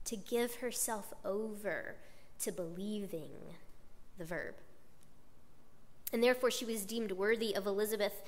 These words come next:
uh, by Elizabeth of the title, "She who believed." I might call her,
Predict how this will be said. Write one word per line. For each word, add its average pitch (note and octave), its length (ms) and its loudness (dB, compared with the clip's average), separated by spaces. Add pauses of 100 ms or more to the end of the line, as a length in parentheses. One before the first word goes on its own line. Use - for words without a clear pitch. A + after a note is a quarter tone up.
(640)
uh, G#3+ 80 0 (240)
by G#3+ 100 8
Elizabeth G#3+ 440 4
of G3 120 -4
the G3 60 -6
title, F#3+ 380 0
"She - 260 -2
who G#3+ 640 2 (400)
believed." - 720 -6 (1040)
I C4 120 6
might C4 220 4
call G#3 200 2
her, G3+ 260 0